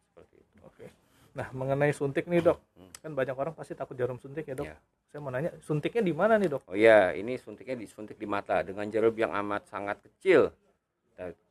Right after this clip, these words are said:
Speaker 1: eh, itu namanya suntikannya anti V G F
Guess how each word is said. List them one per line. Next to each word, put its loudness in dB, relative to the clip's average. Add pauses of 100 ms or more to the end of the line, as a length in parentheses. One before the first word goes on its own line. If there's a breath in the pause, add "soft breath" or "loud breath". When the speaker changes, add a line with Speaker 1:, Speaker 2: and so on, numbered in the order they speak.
Speaker 1:
eh, 0
itu 2
namanya -4
suntikannya -8
anti -10
V -20 (160)
G -10 (200)
F -16